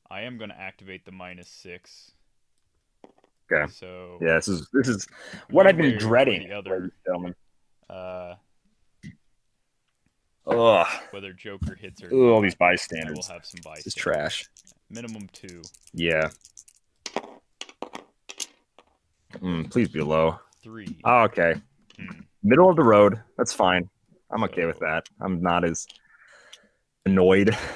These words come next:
Speaker 2: by the possibilities of what could have happened.
Speaker 1: These guys have. It's over
Speaker 2: Still,
Speaker 1: here.
Speaker 2: though, autonomous actions are pretty rough right now for me.
Speaker 1: Yeah.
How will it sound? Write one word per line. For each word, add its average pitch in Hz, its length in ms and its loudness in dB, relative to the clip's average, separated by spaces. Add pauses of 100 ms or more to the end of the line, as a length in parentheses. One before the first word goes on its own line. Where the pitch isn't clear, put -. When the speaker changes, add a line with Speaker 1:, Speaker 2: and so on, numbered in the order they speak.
(280)
Speaker 2:
by 82 180 0
the 80 140 -4
possibilities 82 800 -4
of 80 100 -8
what 85 200 -2
could 92 180 -2
have 90 100 -2
happened. 90 420 -2 (500)
Speaker 1:
These 107 240 -18
guys 92 360 -16
have. 90 580 -20 (640)
It's - 100 -20
over 85 140 -20
Speaker 2:
Still, 95 200 6
Speaker 1:
here. 82 120 4
Speaker 2:
though, 78 120 2
autonomous 110 500 2
actions 78 460 -8
are 64 240 -14 (480)
pretty 147 300 -2
rough 87 380 -4
right 76 180 -8
now 76 280 -12
for - 140 -18
me. 76 300 -12
Speaker 1:
Yeah. 55 240 -20